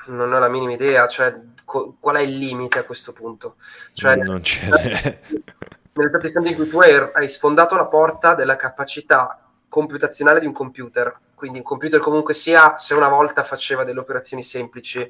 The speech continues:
Speaker 1: e i matematici magari facevano delle robe incredibili, adesso un computer comunque è in grado di f-, di risolverti delle equazioni estremamente complesse in modo estremamente veloce, più di quanto ci metterebbe una singola persona
Speaker 2: Sì.
Speaker 1: a mano. Quindi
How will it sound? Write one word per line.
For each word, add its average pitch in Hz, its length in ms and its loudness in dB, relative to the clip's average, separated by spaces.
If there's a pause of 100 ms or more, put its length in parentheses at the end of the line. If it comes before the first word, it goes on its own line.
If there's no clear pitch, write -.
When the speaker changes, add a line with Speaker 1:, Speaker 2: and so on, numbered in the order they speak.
(220)
Speaker 1:
e 147 100 0
i 135 40 2
matematici 131 720 0
magari 127 240 2
facevano 123 280 -6
delle 127 120 0
robe 127 140 -2
incredibili, 127 600 -4
adesso 131 300 -2
un - 40 -14
computer 131 280 -8
comunque 127 240 -8
è - 20 -6
in 127 80 -6
grado 123 300 0
di 123 80 -18
f-, - 140 -20 (100)
di 127 160 -14
risolverti 135 560 -6
delle - 180 -10
equazioni - 400 -12
estremamente 135 960 0 (220)
complesse 135 560 0
in 123 60 -4
modo 127 100 -4
estremamente 135 640 0
veloce, 139 420 -2
più 143 280 -10 (460)
di 123 160 -20
quanto 131 300 -4
ci - 140 -8
metterebbe 127 300 -4
una 123 100 -2
singola 120 380 -8
persona 120 600 -12 (220)
Speaker 2:
Sì. 104 260 -4 (480)
Speaker 1:
a 139 120 -4
mano. 120 460 -2 (100)
Quindi 143 480 -6